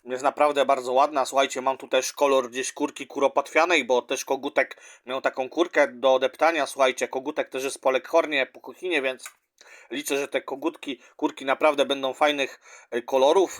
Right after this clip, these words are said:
może nie będą też za małe. Mm, słuchajcie, przede wszystkim chciałbym wam powiedzieć, że w tym roku jeszcze będę miał jajka swoje, em, i kupione, bo ponieważ załatwiłem, tak jak wcześniej mówiłem, jajka od, e, Green Shelly, załatwiłem jajka od,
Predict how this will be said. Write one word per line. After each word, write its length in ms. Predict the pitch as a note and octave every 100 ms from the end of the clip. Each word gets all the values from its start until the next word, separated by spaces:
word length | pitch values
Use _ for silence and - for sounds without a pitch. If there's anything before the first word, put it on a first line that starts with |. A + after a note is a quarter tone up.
| B2
może 500 | C3 C3 C3 B2+ B2
nie 160 | B2+ C#3
będą 300 | C#3 C3+ B2+
też 200 | C3+ A#2+
za 200 | B2 C3
małe. 360 | B2+ C#3 E3+ F3+ - - _ _
Mm, 260 | C3+ C3 B2
słuchajcie, 640 | C3+ D3 C#3+ B2+ B2+ A#2+ A#2+ _ _ _ _ -
przede 240 | C#3+ C#3
wszystkim 380 | - D3+ D3+ C#3
chciałbym 320 | D3 C3+ C3+
wam 180 | C#3 C3+
powiedzieć, 440 | C3 D3 D3+ C#3+
że 220 | B2+ C3
w 100 | -
tym 160 | - C#3
roku 260 | C#3+ - C3
jeszcze 280 | C3 B2+
będę 220 | B2+ C3 B2+
miał 180 | B2
jajka 340 | B2+ C3+ C3 A#2
swoje, 420 | - C#3 E3 B2+ - - - _ -
em, 380 | B2+ B2+ B2 - _ -
i 240 | C#3 C3
kupione, 600 | - - D#3+ E3 D3+ C3
bo 180 | A#2 C3
ponieważ 520 | - C#3 C#3 C#3 B2+
załatwiłem, 560 | B2+ C3 C3 D3 C#3 C3
tak 140 | B2
jak 120 | B2+
wcześniej 360 | - - - C3+
mówiłem, 400 | B2+ C#3+ D#3 C3+
jajka 440 | C3+ C#3+ B2+ A#2+ - - _
od, 220 | B2 C3 -
e, 120 | B2+
Green 280 | C3 C3 C3
Shelly, 460 | E3 F3 E3+ C3+ B2+
załatwiłem 560 | C#3 C3 - C#3 C3+
jajka 360 | C3+ C#3+ C#3+ A#2+
od, 200 | B2+